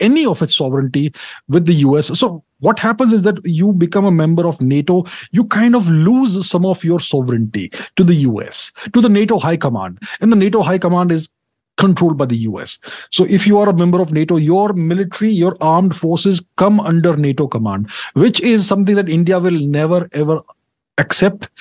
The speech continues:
in any kind of, uh, alliance, uh, agreement. When you are a member of the E U, well, you are controlled from, to, to a large extent, your nation has to follow the orders or diktats that come out of, of,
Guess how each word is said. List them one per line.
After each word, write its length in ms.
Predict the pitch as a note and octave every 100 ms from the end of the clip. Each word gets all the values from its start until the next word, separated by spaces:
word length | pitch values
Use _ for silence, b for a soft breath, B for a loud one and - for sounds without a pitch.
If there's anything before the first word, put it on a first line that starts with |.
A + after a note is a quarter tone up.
| B B G3
in 100 | F3
any 220 | E3+ F#3
kind 180 | D3 D3
of, 160 | C#3+
uh, 200 | C3 C3 G#3 _ _ C#3
alliance, 500 | C#3+ D3 D3 - D#3
uh, 120 | C#3 -
agreement. 480 | D#3 F3+ A2 E2+ - _ _ _ _ _ _ _ _
When 200 | A#2+ D#3+
you 100 | F3+
are 60 | F3+
a 60 |
member 240 | E3 E3+ E3+
of 80 | F3
the 80 | -
E 120 | A#3+
U, 240 | G#3+ D#3+ D#3+ B B B _
well, 180 | F3 F#3+ F#3
you 260 | D#3 F3+
are 100 | F3+
controlled 500 | F3 D3+ D3+ D#3+ D#3
from, 360 | - C#3+ C#3+ D3 _ C3 -
to, 380 | D3+ D#3+ G3+ F3
to 100 | F3+
a 80 | F3
large 180 | F3+
extent, 380 | F3+ - F#3 E3+
your 180 | D#3 D#3+
nation 380 | D3 D3 E3+ D#3+
has 300 | C3 D3 -
to 320 | E3 D3+ C#3+ B B B
follow 280 | - D3+ D3+
the 120 | D#3
orders 540 | D3 D3 D3+ D#3 - -
or 140 | D3+
diktats 460 | C#3 C#3 D#3 D3 -
that 180 | D3
come 160 | - C#3
out 220 | C3 C3
of, 220 | C#3 - C3
of, 240 | C3